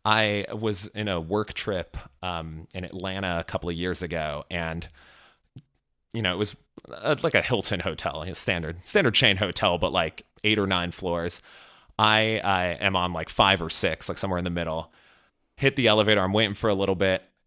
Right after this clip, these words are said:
and, uh, doors open up. It's crowded. I get in. I'm standing there. Doors close. And then I notice, hey, we're not moving. And I look, and no button has been pressed.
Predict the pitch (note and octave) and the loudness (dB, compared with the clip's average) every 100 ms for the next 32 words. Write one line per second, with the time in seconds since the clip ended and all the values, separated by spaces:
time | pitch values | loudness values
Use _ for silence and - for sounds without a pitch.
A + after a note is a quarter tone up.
0 | _ F#2 F#2 E2+ F2 F2 E2 D#2+ - _ | _ 0 0 0 -2 -2 -2 -4 -8 _
1 | - A2+ C3 A#2+ A#2 A2 G2+ F2+ - - | -4 2 4 6 4 2 -2 -4 -8 2
2 | B2+ A2 G#2+ G2 F2+ A2+ G#2+ G2 F#2+ F#2 | 4 4 4 2 2 2 4 4 0 -2
3 | F#2 - A#2 G#2 G2 F#2+ G2+ G2+ - - | -6 -2 0 0 0 -2 0 -2 -2 -2
4 | G2+ F#2 F2+ - - - - _ _ _ | 0 0 -2 -6 -10 -20 -20 _ _ _
5 | - A#2 A#2 A2+ A#2 A2 - - - F#3 | -4 2 4 4 4 4 0 -4 -2 0
6 | D#3 G#2+ A#2 G#2+ A2 F#3 G2+ D2+ E2+ - | 2 2 0 0 0 -2 -2 -4 -4 -2
7 | A2 A2 A#2+ G3 A#2 - - - - _ | 0 0 0 0 0 -2 -16 -18 -20 _
8 | _ _ _ B2+ B2+ B2 F3 A3+ D#3+ G#3 | _ _ _ 0 4 8 10 10 8 8
9 | C3+ G2 A#2 G2+ G2 F#2+ E3 D3+ - - | 4 0 0 0 0 2 2 2 0 -8
10 | - | -10